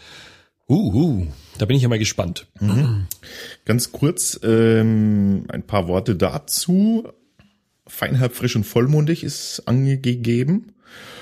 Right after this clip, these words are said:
Speaker 2: Und, äh, Karamellmalz erwartet uns eine dezente Röstmalznote, feinherb. Die Hopfenbeere ist mit fein würzig angegeben und das Aroma,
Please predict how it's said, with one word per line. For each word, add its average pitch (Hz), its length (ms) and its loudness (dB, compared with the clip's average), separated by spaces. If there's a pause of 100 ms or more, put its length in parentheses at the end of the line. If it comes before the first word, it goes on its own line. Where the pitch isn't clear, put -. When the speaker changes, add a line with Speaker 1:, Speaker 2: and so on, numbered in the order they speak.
(440)
Speaker 2:
Und, 98 840 0 (220)
äh, 85 480 2 (160)
Karamellmalz 123 1000 2
erwartet 95 460 0
uns - 580 -4 (1080)
eine 90 160 0
dezente 95 760 0 (120)
Röstmalznote, 85 1400 0 (100)
feinherb. - 800 -4 (1000)
Die 95 60 0
Hopfenbeere 95 800 2 (260)
ist - 140 -8
mit 76 100 -2
fein 107 320 0
würzig - 320 0
angegeben 95 600 0 (340)
und 90 80 -4
das 80 100 -4
Aroma, 90 520 2